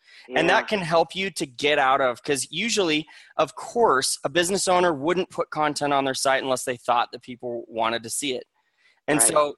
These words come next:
Speaker 1: usually you've got, you've already got your best guess on the site. And so step outside your best guess and say, "Okay, if they don't want your best guess, what's something else they might want? If they don't like
Speaker 2: Yeah.
Speaker 1: the picture that you have on there, is there something else they might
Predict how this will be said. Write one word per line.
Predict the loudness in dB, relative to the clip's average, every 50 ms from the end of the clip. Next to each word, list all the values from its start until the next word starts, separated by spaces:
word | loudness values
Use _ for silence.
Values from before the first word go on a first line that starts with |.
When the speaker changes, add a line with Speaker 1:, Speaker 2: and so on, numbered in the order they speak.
| _
Speaker 1:
usually | -8 -4 -4 -2 0 2 2 4 4
you've | 2 0 0 2
got, | 2 2 2 2 0 -4
you've | -6 -2 0
already | 2 4 4 4
got | 2 2 0 0
your | -2 -2
best | 0 0 0 0 0 0
guess | 0 0 2 2 0
on | -2 -2 -4
the | -4
site. | -6 -4 -4 -4 -2 -4 -4 -4 -6
And | -6 -4
so | 0 0 2 2 0 -2 _ _ _ _
step | -6 -2 0 0 2
outside | 2 2 2 2 0 0 0 0
your | 0
best | 0 0 0 2
guess | 0 0 0 0
and | -2 -2
say, | -2 -2
"Okay, | -2 -2 -4
if | -2 0
they | 2 2
don't | 4 4 4 4
want | 4 2 2 2
your | 0 0
best | 2 2 2 0 0 -2
guess, | 0 0 2 0 0 -4 -10 _ _ _ _ _ _ _ -2
what's | 0 0 2
something | 2 0 2 2 2
else | 2 2 2 2
they | 0 0 0
might | 0 -2 -4 -4
want? | -6 -10 -10 -10 -12 _ _ -10 _ -2
If | -2 0
they | 2 2 4
don't | 4 4 4
like | 4 2 2 2 0
Speaker 2:
Yeah. | -4
Speaker 1:
the | -8 -10
picture | -6 -2 -2 -2 0 -2 -4 -4
that | -4 -6
you | -6 -6 -2
have | 0 0 0 0
on | 0 0 0
there, | 2 2 2 0 -2 _ -18 _ -4
is | -2 -2 0
there | 0 -2
something | 0 0 0 0 2 2
else | 2 0 0 0
they | 0
might | 2 2 2